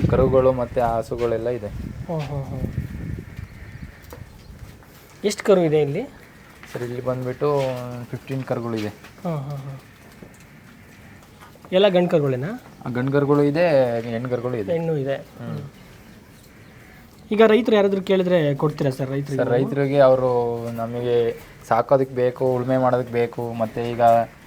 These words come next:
Speaker 1: ಹಬ್ಬಕ್ಕೇನೋ ತಗೊಂಡು ಹೋಗ್ತಾರೆ ಹಾವೇರಿ ಕಡೆಯವರು.
Speaker 2: ಹ್ಮ್.
Speaker 1: ಅದಕ್ಕೇನಾದ್ರೂ ಬೇಕಂದ್ರೆ ರೈತರ ಹತ್ರ ನಾವು ಡಾಕ್ಯುಮೆಂಟ್ ತಗೊಂಡು ಕೊಡ್ತೀವಿ ಸರ್.
Speaker 2: ಡಾಕ್ಯುಮೆಂಟ್ ತಗೊಂಡು ಕೊಡ್ತೀರಾ?
Speaker 1: ಹಾ.
Speaker 2: ಹ್ಮ್, ಹ್ಮ್, ಹ್ಮ್.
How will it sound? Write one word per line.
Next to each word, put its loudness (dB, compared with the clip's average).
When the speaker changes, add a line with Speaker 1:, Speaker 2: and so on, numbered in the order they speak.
Speaker 1:
ಹಬ್ಬಕ್ಕೇನೋ 0
ತಗೊಂಡು 0
ಹೋಗ್ತಾರೆ 0
ಹಾವೇರಿ 2
ಕಡೆಯವರು. -2
Speaker 2:
ಹ್ಮ್. -4
Speaker 1:
ಅದಕ್ಕೇನಾದ್ರೂ -4
ಬೇಕಂದ್ರೆ -2
ರೈತರ -4
ಹತ್ರ -2
ನಾವು -2
ಡಾಕ್ಯುಮೆಂಟ್ -2
ತಗೊಂಡು 0
ಕೊಡ್ತೀವಿ -6
ಸರ್. -14
Speaker 2:
ಡಾಕ್ಯುಮೆಂಟ್ -4
ತಗೊಂಡು -6
ಕೊಡ್ತೀರಾ? -6
Speaker 1:
ಹಾ. -10
Speaker 2:
ಹ್ಮ್, -8
ಹ್ಮ್, -6
ಹ್ಮ್. -10